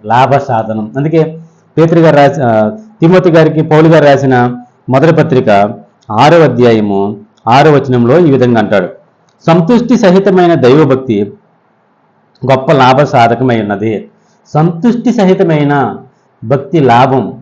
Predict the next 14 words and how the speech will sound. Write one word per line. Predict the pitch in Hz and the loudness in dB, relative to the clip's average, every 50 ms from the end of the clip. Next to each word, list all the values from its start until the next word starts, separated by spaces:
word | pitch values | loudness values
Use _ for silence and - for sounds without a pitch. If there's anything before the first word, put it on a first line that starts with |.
| - - - 123 | -20 -18 -10 -6
నీ | 123 151 160 127 113 | -2 -2 -2 -2 -2
జీవితానికి | 113 156 175 180 170 170 147 131 113 113 | 0 0 0 0 0 0 0 0 0 0
లాభం. | 110 107 104 - 95 - - | 0 0 0 -2 -6 -8 -2
కానీ | 139 143 143 131 107 104 101 | -2 0 0 0 -2 -4 -4
కొందరైతే | - 131 127 127 127 131 139 131 147 | -2 -2 0 2 2 0 0 0 0
ఎలా | 127 135 143 | 2 2 2
ఉన్నారంటే | 143 135 127 117 110 107 98 104 101 104 101 101 - _ _ _ _ _ - - | 2 2 0 0 0 -2 -2 -2 -2 -2 -4 -6 -12 _ _ _ _ _ -6 -2
ఐదో | 127 139 139 143 | 0 0 2 2
వచనంలో, | - 135 120 110 107 101 98 92 85 - - _ _ _ _ _ - 151 | 0 0 -2 -4 -4 -2 -4 -4 -4 -8 -14 _ _ _ _ _ -2 0
"చెడిపోయిన | 143 151 165 160 151 151 151 143 139 131 | 2 2 2 0 2 2 2 2 2 2
మనసు | 127 120 127 131 135 135 139 | 2 2 2 0 0 -2 -2
కలిగి | 127 127 123 120 117 113 | -2 -2 0 0 -2 -2
ఉన్నారో | 107 107 104 101 104 110 107 - - - - _ _ _ _ _ _ _ - | -4 -4 -4 -2 -2 -2 -4 -6 -8 -12 -20 _ _ _ _ _ _ _ -4
సత్యహీనులై | - 165 160 165 - 190 214 190 165 190 175 165 156 143 127 123 131 143 135 110 90 - | -2 -2 -2 0 0 2 2 2 4 4 4 4 4 2 2 2 2 2 2 0 -4 -8